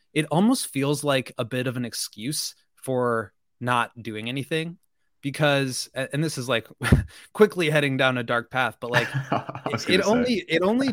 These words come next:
Speaker 2: <laughs>
Speaker 1: it only means something until, like, continuity only exists until they make a move, right? And so you can say continuity, continu-, continuity, continuity. If you then go out and trade Vooch, then it's not continuity anymore. And so for me, it's like, we're gonna,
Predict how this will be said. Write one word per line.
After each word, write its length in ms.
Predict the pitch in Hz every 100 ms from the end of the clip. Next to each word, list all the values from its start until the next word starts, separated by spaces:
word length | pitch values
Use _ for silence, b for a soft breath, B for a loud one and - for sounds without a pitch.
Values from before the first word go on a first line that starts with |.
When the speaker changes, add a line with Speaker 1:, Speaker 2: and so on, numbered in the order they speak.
| 143
Speaker 2:
<laughs> 140 | - -
Speaker 1:
it 160 | 156
only 140 | 208 240
means 380 | 156 185 233
something 480 | 202 139 - 123 117 120
until, 440 | 127 - 147 127
like, 160 | 135 135
continuity 580 | 202 226 190 190 185 139
only 200 | 143 131
exists 340 | 113 147 -
until 300 | 123 123 131
they 100 | 120
make 220 | 123 120
a 40 | 104
move, 280 | 107 95 _
right? 200 | 113 120 -
And 100 | 123
so 320 | 143 127 120 b b b
you 100 | 156
can 160 | 202
say 180 | 160 196
continuity, 480 | - 175 170 170 151
continu-, 440 | 151 139 - 123 - _ _
continuity, 460 | - 135 139 135 123
continuity. 680 | 127 117 127 175 131 117 113 b b
If 160 | - 123
you 80 | 151
then 400 | 160 165 156 123
go 80 | 147
out 200 | 143 135
and 100 | 127
trade 340 | - 147 135
Vooch, 460 | 117 139 123 - - _ _ _ -
then 260 | 135 131
it's 160 | 123 139
not 160 | 190 165
continuity 500 | 127 117 117 104 104
anymore. 440 | 104 104 98 - -
And 120 | 135
so 220 | 160 139
for 140 | 147
me, 320 | 151 180 165 151 b b
it's 200 | 131 -
like, 240 | 139 131
we're 200 | 123 143
gonna, 520 | 160 170 156 147 139